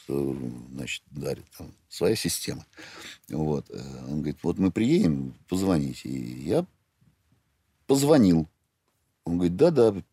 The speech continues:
помню". А было часов в шесть вечера. Говорит: "Да, я помню. Ну, приезжайте завтра". Я говорю: "Чё завтра? Я щас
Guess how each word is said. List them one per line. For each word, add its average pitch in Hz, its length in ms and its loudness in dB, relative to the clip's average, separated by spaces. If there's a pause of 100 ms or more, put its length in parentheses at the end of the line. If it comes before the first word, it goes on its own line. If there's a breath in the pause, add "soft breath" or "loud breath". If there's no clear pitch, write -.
(200)
помню". 82 360 4
А 87 60 2
было 180 280 -2
часов - 340 -2
в - 60 -8
шесть - 320 -2
вечера. 80 420 0 (540 loud breath)
Говорит: 78 880 -10
"Да, 139 260 8
я 151 140 2
помню. 92 380 2
Ну, 76 420 0
приезжайте 165 480 4
завтра". 160 260 0
Я 139 60 -2
говорю: 80 160 2
"Чё - 160 0
завтра? 73 340 -4
Я 80 60 -2
щас - 180 -4